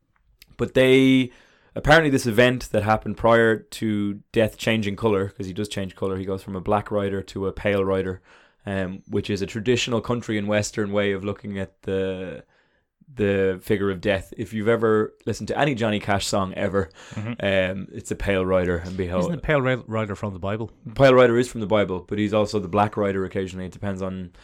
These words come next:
Speaker 1: which version you're reading or which one you're dealing with. But he,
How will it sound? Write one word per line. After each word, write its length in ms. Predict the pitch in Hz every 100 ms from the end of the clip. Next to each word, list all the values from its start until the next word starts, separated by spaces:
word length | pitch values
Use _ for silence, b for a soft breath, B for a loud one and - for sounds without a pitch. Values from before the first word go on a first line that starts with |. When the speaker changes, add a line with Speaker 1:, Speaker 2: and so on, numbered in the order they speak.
| b b b b
Speaker 1:
which 200 | 107 107
version 360 | 107 107 107 104
you're 120 | 104
reading 400 | 101 101 104 101
or 80 | 92
which 240 | 90 104 -
one 120 | 104
you're 100 | 98
dealing 300 | 98 101 101
with. 240 | 101 - -
But 320 | 147 - - _ _ _ _ _ _ _ _ _ -
he, 840 | - 127 135 131 127 127 123